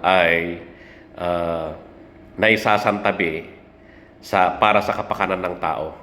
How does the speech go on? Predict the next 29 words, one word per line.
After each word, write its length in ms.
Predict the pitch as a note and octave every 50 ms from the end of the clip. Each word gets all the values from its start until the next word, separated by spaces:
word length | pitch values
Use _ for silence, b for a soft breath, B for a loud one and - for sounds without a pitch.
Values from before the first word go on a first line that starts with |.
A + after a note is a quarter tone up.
| - - - - -
no? 240 | F2 F2 F2 - - - - - B B B B B B B
Kaya 400 | B G2 G2 G#2+ G#2+ G#2+ G#2+ -
kudos 320 | A#2 A#2 A2+ A#2+ A2+ - -
kay, 240 | - G#2+ G#2 G#2 G2+ G2
ah, 720 | G2 G2 G2 F#2+ F#2 F#2 F#2 F#2 F#2 F2+ F2+ F2 F2 F2 F2+ F2+ - - - - - -
Attorney 400 | - F2+ - - G#2 G2+ G2+ G2
Claire. 480 | G2+ G2 G2 F#2+ F#2 E2+ D#2+ D#2+ - - - - - - - B B B B B B B B B
Ah, 240 | - - E2+ E2+ E2+
saludo 400 | - - F#2 F#2 F2+ F2 F2 F2+
ako 160 | E2+ E2 F2
sa 80 | - G2+
kanya 320 | - F2+ F2+ F#2 F2+ E2+
dahil 320 | - - D#2+ D#2+ D#2+ D#2+ -
talagang, 480 | F2+ E2+ F2 E2+ E2 F2 E2+ E2 E2+
ah, 400 | E2+ E2 D#2+ D#2 D#2 D#2 D#2 D#2
pag 240 | - - - E2+ D#2+
bumitiw 560 | F2 F2 F2 F2+ F#2 F#2 F2+ F#2 G2+ G2 F#2+
siya 240 | F#2 G2 F2 D2+ C2 C#2+ - - B B B B B B B B B -
ay 160 | - E2+ F2
may 240 | F2 F2 F2+ F2 E2+
laman, 400 | F2 F2 F2 F2 E2+ E2+ D#2+ D2+
ano? 160 | D2+ D#2+ F2 F2 - - - - - - - - - -
Asal 400 | F2 F2+ F2+ - - G2 F#2 F2+
bata, 480 | D#2+ E2+ E2 E2 D#2+ - D#2+ D#2 D2+ -
dapat 400 | - F2 F#2 - F#2 F2+ - -
hindi 240 | F2+ F2 E2 F2 -
asal 320 | E2 E2+ E2 - F2+ E2
bata 400 | - - E2 D#2+ - - D2 -
at 240 | - E2 - -